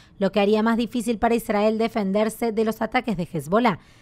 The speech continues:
Entonces, ¿apoyará el mundo a Netanyahu en sus súplicas para detener el avance de Irán en la región? De cualquier manera, una cosa es segura, el primer ministro israelí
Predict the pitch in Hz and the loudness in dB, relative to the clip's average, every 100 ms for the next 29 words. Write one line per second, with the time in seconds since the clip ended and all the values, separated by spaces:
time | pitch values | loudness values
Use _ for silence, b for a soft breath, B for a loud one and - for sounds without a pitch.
0 | b b 214 220 226 180 160 - 156 - | b b 0 0 2 -2 -4 -10 -14 -8
1 | 208 233 240 247 339 339 311 339 294 226 | -6 -2 0 2 0 0 -4 -2 -2 -2
2 | 196 202 247 269 269 247 - 254 247 247 | -2 0 2 0 0 -6 -4 -4 -4 -4
3 | 240 220 202 185 - 202 262 359 339 196 | -2 0 -2 -2 -2 -2 0 0 0 0
4 | 185 220 220 208 180 175 208 220 B B | 0 -2 -2 -4 -4 -2 -2 -2 B B
5 | - 180 165 165 147 - 214 254 262 b | -10 -6 -4 -6 -10 -2 0 0 -4 b
6 | b b b 233 254 240 285 269 262 262 | b b b 0 2 2 2 4 4 4
7 | 254 262 262 277 - 247 240 - 220 214 | 4 2 2 2 2 0 0 0 2 2
8 | 170 143 - 170 202 214 208 214 214 196 | 0 -4 -8 -2 2 2 2 0 0 0
9 | 214 226 214 208 220 | 0 0 0 2 0